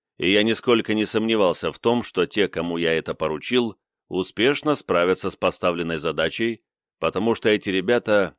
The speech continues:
были новой элитой Российской империи. Они не были государственными убийцами, хотя легко могли выполнить устранение любого неугодного лица. Убийство Георга Пятого —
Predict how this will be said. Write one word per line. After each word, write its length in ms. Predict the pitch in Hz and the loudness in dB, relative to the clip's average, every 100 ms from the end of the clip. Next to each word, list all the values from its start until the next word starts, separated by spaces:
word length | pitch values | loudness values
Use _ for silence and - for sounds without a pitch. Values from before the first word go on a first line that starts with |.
| 85 | -16
были 320 | 87 139 127 | -2 2 2
новой 360 | 120 113 104 - | 2 2 2 2
элитой 440 | 101 104 107 92 | 0 0 0 2
Российской 560 | 92 90 95 85 - 90 | 2 0 -2 -6 -4 -4
империи. 600 | 98 95 76 71 65 - _ _ _ _ _ _ _ - | -2 -2 -2 -4 -10 -16 _ _ _ _ _ _ _ -4
Они 280 | 92 117 | 0 2
не 140 | 123 120 | 2 2
были 200 | 98 95 | 2 0
государственными 800 | 92 - 95 95 - 90 87 85 | -2 -4 0 0 0 -6 -6 -4
убийцами, 720 | 82 85 98 - 98 95 85 _ _ _ | -6 -6 -6 -4 -2 -2 -4 _ _ _
хотя 300 | 92 104 143 | -2 2 2
легко 320 | 139 - 143 | 2 2 0
могли 280 | 127 101 95 | 2 2 2
выполнить 560 | 120 131 123 113 101 - | 2 2 2 2 -4 -6
устранение 840 | 107 - 92 107 110 107 104 95 _ _ | -8 -2 0 0 0 0 0 -2 _ _
любого 460 | 131 147 123 117 98 | -4 -2 4 4 4
неугодного 640 | 95 98 90 82 80 80 | 2 2 2 0 0 -2
лица. 460 | 85 90 - 67 - _ _ _ _ _ _ _ _ - | -2 -4 -4 -6 -8 _ _ _ _ _ _ _ _ -4
Убийство 500 | 85 90 120 - 110 | -2 2 2 2 2
Георга 400 | 104 107 98 95 | 4 4 4 2
Пятого — 600 | 127 127 90 78 69 | 2 0 0 -2 -4